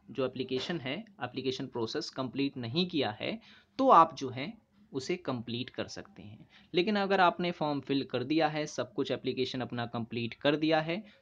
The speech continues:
तो आपको दोबारा से अप्लाई करने की ज़रूरत नहीं है। ठीक है, तो ये चीज़ आपको याद रखनी है। अगर आप दोबारा अप्लाई कर देते हैं तो हो सकता है कि आपका एप्लीकेशन कैंसिल भी हो जाए। ठीक है,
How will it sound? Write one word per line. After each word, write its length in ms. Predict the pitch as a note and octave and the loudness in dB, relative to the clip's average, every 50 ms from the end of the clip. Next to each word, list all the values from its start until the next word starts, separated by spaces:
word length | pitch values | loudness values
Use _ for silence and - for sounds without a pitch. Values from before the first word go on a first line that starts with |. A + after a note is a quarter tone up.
| _ | _
तो 60 | - C#3+ | 0 2
आपको 340 | B2+ A#2+ - - - D3+ | 2 2 0 -2 -2 -2
दोबारा 500 | D3 A#2+ B2 B2+ A2+ A2+ A#2 B2 C#3 C#3+ | -2 0 0 0 2 4 2 4 4 2
से 160 | C#3+ - - C3+ | 0 0 -2 -4
अप्लाई 280 | A#2+ - A2+ A2+ B2 | -4 -2 -2 -2 -2
करने 340 | B2 - A2 G#2 G#2+ G#2+ G#2+ | -2 -4 -4 -2 -2 -2 -2
की 140 | - - D3 | -2 -2 -2
ज़रूरत 320 | C#3+ A#2 G2+ G2+ B2 C3 - - | 0 -2 -2 0 -2 -4 -4 -4
नहीं 260 | G2 G2 F#2 E2+ F2 | -6 -6 -6 -6 -8
है। 220 | F#2+ - - - - _ _ _ _ _ _ _ _ _ _ _ _ _ - - - | -10 -12 -14 -16 -20 _ _ _ _ _ _ _ _ _ _ _ _ _ -18 -4 2
ठीक 180 | - G3 F#3+ | 2 2 2
है, 120 | E3+ B2 - - - - - - - - - - - - - - | 2 -2 -6 -10 -14 -14 -14 -14 -14 -14 -16 -16 -16 -14 -4 -2
तो 60 | D3 | 2
ये 160 | C#3 D3 D#3 | 4 4 4
चीज़ 180 | - - C#3+ C3 | 4 4 4 4
आपको 220 | A#2 G#2+ - C3+ | 2 2 0 -2
याद 180 | B2 G2 F#2 F2+ | -2 -2 -2 -4
रखनी 240 | E2+ - A2+ F#2+ | -8 -10 -12 -14
है। 180 | G2+ G#2 G#2+ - - - - - - - - - - - | -14 -16 -18 -18 -20 -20 -20 -20 -20 -20 -20 -20 0 2
अगर 240 | E3 F3 A3 A#3+ A3+ | 2 6 6 8 8
आप 120 | G#3+ G#3 | 8 6
दोबारा 380 | F#3 E3 F3+ E3 E3+ E3+ E3+ E3+ | 6 4 6 8 8 8 8 6
अप्लाई 280 | E3 E3+ E3 D#3+ D#3+ | 4 4 4 4 4
कर 200 | D3 - D3+ D3+ | 2 0 -2 0
देते 260 | D3 D#3+ D#3 - - D3+ | 0 0 -2 -2 -2 -6
हैं 220 | D3 D3+ D3+ D3+ | -6 -6 -6 -4
तो 100 | - C#3+ | -4 -4
हो 180 | B2+ C#3+ D3+ D3+ | -2 -2 -2 -2
सकता 300 | - C#3+ - - D#3 C#3+ | -2 -8 -6 -6 -6 -4
है 260 | C#3 D3 D3 D#3+ - - - - | -4 -4 -6 -8 -8 -14 -8 -4
कि 80 | C#3+ | -2
आपका 440 | C3 C3 B2+ - - D3 D3 - - - | -2 -2 -2 0 -2 -2 -2 -2 -6 -10
एप्लीकेशन 560 | B2+ - - C3 - - A#2+ A2+ - D3 D3+ | -10 -6 -6 -8 -4 -4 -4 -4 -4 -6 -8
कैंसिल 420 | D3 - C3 A#2+ A#2+ - - C3 | -6 -4 -4 -4 -4 -2 -4 -4
भी 120 | A2+ - G2 | -4 -4 -8
हो 120 | F2 F#2+ | -8 -8
जाए। 240 | F#2+ - D#2 D2 - - - - _ - - - - - - - - - - - - - - - - - - - - - - | -10 -12 -14 -18 -18 -20 -20 -20 _ -20 -20 -20 -20 -20 -20 -20 -20 -20 -18 -18 -18 -18 -18 -20 -20 -20 -20 -20 -20 -20 -16
ठीक 220 | - - F#3 F3+ F3+ | -6 -4 -4 -2 -2
है, 180 | C#3 A#2+ - | -4 -6 -8